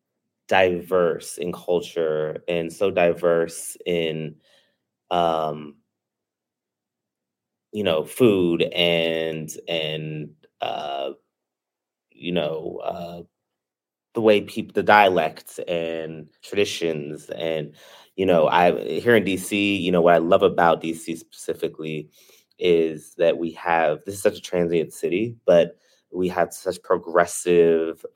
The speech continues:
values, morals. We have a lot of opportunity, uh, to,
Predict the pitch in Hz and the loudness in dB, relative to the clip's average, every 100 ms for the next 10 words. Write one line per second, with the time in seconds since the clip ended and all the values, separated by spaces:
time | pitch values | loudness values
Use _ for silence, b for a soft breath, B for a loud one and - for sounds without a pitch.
0 | 80 85 85 82 82 82 80 82 - 87 | 0 4 6 4 2 -4 -4 -8 -10 -4
1 | 85 82 82 80 78 78 78 85 80 80 | 0 2 2 2 2 -2 -8 -12 -10 -10
2 | 78 80 82 78 82 82 82 80 85 82 | -10 -6 -4 0 2 2 0 -4 -4 -4
3 | - - 104 90 87 87 87 82 b b | -8 -8 -6 -4 -2 -2 -2 -6 b b
4 | b b - 87 85 80 - - 92 90 | b b 2 4 4 2 -4 -6 0 2
5 | 85 85 82 80 | 2 2 0 -4